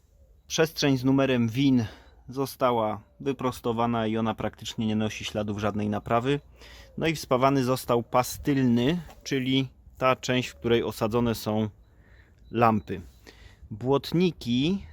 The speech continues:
z tego co się orientuję, w ogóle nie były ruszane, więc zostaną w oryginalnym lakierze i w oryginalnym stanie.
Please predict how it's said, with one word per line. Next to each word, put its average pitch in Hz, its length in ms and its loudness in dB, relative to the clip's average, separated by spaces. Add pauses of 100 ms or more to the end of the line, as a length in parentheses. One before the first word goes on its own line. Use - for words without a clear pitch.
z - 200 -12
tego 123 320 0
co 127 200 -4
się 120 220 -2
orientuję, 120 600 0
w 113 80 -4
ogóle 123 280 0
nie 120 100 2
były 117 260 2
ruszane, 113 520 0
więc 117 200 -2
zostaną 113 800 0
w - 240 -16
oryginalnym 131 880 4 (600)
lakierze 127 760 2 (300)
i 123 100 -6
w - 180 -14
oryginalnym 117 760 4
stanie. 120 580 -2